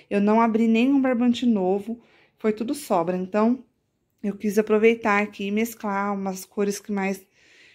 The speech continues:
combinam, né? Que é o marrom com bege. Eu gosto daquele bege mais escurinho, tipo aqui da coxa, da cama. Mas eu tinha esse aqui, é tipo um nude, né?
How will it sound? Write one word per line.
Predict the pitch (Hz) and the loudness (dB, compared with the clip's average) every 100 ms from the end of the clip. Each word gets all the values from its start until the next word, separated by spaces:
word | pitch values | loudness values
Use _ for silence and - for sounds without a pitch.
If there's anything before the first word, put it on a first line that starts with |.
| _ _ | _ _
combinam, | 208 208 185 190 190 | -2 0 0 2 0
né? | 185 190 | 0 -4
Que | 190 | -2
é | 190 | -2
o | |
marrom | 190 185 180 185 | 0 0 0 -2
com | 208 220 | 0 2
bege. | 180 151 151 156 _ _ - - | 2 0 -4 -10 _ _ -16 -4
Eu | 240 | 0
gosto | 208 214 - | 2 0 0
daquele | 233 233 226 | -2 0 2
bege | 214 214 214 | 4 4 2
mais | 208 214 | -2 -4
escurinho, | - - 269 220 | -8 -8 -4 -4
tipo | 214 220 | -4 -10
aqui | 247 - | -12 -8
da | 214 | -8
coxa, | 208 - 190 214 - | -8 -6 -6 -4 -6
da | 190 | -8
cama. | 185 - 196 233 220 - - - - _ | -10 -8 -4 -4 -4 -14 -20 -20 -20 _
Mas | 208 196 | 0 2
eu | 214 | 0
tinha | 214 214 214 | -2 -2 0
esse | 214 214 214 247 | 2 0 0 -8
aqui, | 247 - | -8 -6
é | 214 | -6
tipo | 220 220 | -6 -8
um | 240 | -4
nude, | 247 196 196 220 190 190 | -2 -2 -2 -4 -4 -4
né? | 196 220 233 | -2 -4 -6